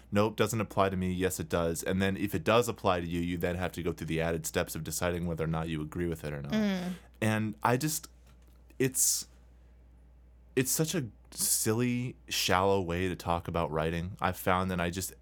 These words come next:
Speaker 1: I spent so much time being mad at these <laughs> threads in twenty eighteen that I think, I think I'm just cutting it off because, like, this is my one, so, I'll, you know, we obviously, this is a show that often gives out writing advice, especially in our special episodes.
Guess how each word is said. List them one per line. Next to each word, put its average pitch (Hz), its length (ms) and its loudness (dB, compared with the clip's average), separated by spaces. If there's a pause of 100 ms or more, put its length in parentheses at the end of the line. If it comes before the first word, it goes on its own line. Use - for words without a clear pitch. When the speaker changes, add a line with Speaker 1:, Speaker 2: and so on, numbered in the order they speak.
Speaker 1:
I 95 80 4
spent 120 300 0
so 127 260 2
much 127 220 0
time 98 340 2
being 92 280 0
mad 82 280 0
at 87 80 -2
these 82 180 -6
<laughs> - 320 -6
threads 98 500 0 (480)
in 95 280 2
twenty 98 340 0
eighteen 92 440 -2
that 85 220 -2 (100)
I 92 140 4
think, 123 300 -4
I 98 120 2
think 117 160 -2
I'm 120 80 -2
just 101 180 -2
cutting 92 300 2
it 78 80 0
off 78 260 -2
because, 85 360 -4 (440)
like, 107 300 0
this 156 220 6
is 165 80 -2
my 160 160 4
one, 120 460 0
so, 104 360 2 (140)
I'll, 110 260 2
you 110 140 0
know, 104 120 2
we 113 140 2
obviously, 101 440 0
this 87 180 -6
is 85 100 -4
a 78 60 -4
show 78 320 -4
that 80 200 -4
often 80 360 -2
gives 80 240 -8
out 73 160 -4
writing 78 280 -4
advice, 76 360 -6
especially 80 640 -4
in 80 100 -2
our 76 280 -4
special 76 420 -8
episodes. 73 400 -8